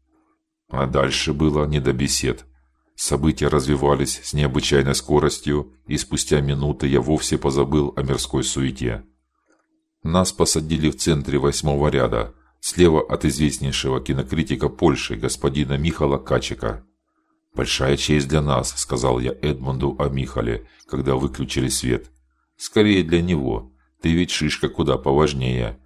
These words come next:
ответил Эдмунд. Мы рассмеялись, но смех внезапно потонул в громких жутких звуках. Заклокотало, забулькало, захрипело. Не то стон, не то вопль доносился отовсюду. Он заполнил весь зал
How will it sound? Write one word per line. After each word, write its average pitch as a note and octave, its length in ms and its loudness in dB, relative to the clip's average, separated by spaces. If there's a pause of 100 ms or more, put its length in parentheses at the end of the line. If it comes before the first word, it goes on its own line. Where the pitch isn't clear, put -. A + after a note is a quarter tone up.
ответил C2 480 -4
Эдмунд. A#1+ 500 -6 (760)
Мы C2+ 160 -2
рассмеялись, B1+ 800 -2 (320)
но D2+ 100 -2
смех F2 400 0
внезапно D2+ 520 0
потонул C#2+ 600 -2
в - 80 -20
громких C#2+ 480 2
жутких C2 420 -4
звуках. A#1 600 -6 (480)
Заклокотало, D#2 920 2
забулькало, C#2+ 760 0
захрипело. A#2 840 0 (300)
Не E2 100 0
то E2+ 160 2
стон, D2+ 460 0
не D2 100 -2
то - 180 0
вопль D2 460 0 (300)
доносился D2 600 0
отовсюду. C2 760 -2 (340)
Он D2 160 -2
заполнил C#2 560 2
весь C2 200 0
зал B1 460 0